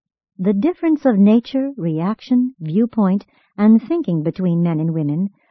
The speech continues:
far from occasioning concern, should be regarded as highly beneficial to mankind, both individually and collectively. Many orders of universe creatures are created in dual phases of personality manifestation.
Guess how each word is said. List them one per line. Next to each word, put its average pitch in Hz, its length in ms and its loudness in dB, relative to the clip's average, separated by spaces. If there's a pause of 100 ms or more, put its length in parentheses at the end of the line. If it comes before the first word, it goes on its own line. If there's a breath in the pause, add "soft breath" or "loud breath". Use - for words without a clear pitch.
(260)
far 214 240 4
from 208 160 -2
occasioning 180 580 0
concern, 160 640 -2 (360)
should 330 320 0
be 208 140 6
regarded 165 520 -2
as 180 120 0
highly 285 400 2
beneficial 233 680 0
to 170 100 -4
mankind, 156 760 -4 (320)
both 160 260 -4
individually 196 800 2
and 233 200 2
collectively. 147 760 -6 (960)
Many 277 360 6
orders 202 340 6
of 180 100 2
universe 165 520 2
creatures 165 480 -4
are 180 100 0
created 233 560 2
in 185 240 0
dual 269 320 0
phases 220 560 -2
of 151 200 -10
personality 240 680 0
manifestation. 180 960 -4